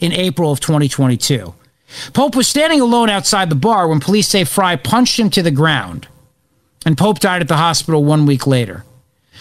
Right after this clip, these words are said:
Fry turned himself in a day after i-, officials issued an arrest warrant. He was initially charged with third-degree murder and involuntary manslaughter.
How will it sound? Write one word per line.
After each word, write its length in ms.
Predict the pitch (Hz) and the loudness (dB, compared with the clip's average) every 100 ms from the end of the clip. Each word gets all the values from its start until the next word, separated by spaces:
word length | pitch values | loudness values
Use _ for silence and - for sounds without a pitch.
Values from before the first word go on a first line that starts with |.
| - - | -20 -4
Fry 280 | 233 277 | -2 0
turned 180 | - 302 | 0 0
himself 400 | 262 - 240 233 | 0 0 0 0
in 80 | 220 | 0
a 60 | 170 | 0
day 280 | 208 226 | 0 0
after 220 | 214 147 180 | 0 -2 -2
i-, 180 | 180 - | -2 -2
officials 480 | 175 220 214 196 160 | -2 -2 -2 -2 0
issued 280 | 175 175 151 | -2 -2 0
an 60 | |
arrest 380 | 143 156 151 - | 0 0 -2 -2
warrant. 260 | 123 110 117 | 0 0 0
He 60 | |
was 160 | 170 160 | 0 0
initially 440 | 175 214 - 214 | 0 0 0 -2
charged 340 | 151 190 175 160 | -2 0 0 0
with 140 | 147 | -4
third-degree 520 | - 208 220 180 185 | 0 0 2 2 2
murder 460 | 170 147 135 120 127 - - - | 2 2 2 0 -2 -6 -20 -4
and 100 | 160 | 0
involuntary 640 | 160 175 175 165 165 151 | 0 0 0 0 0 0
manslaughter. 720 | 160 196 190 - 117 95 90 | 0 0 0 -2 -4 -6 -12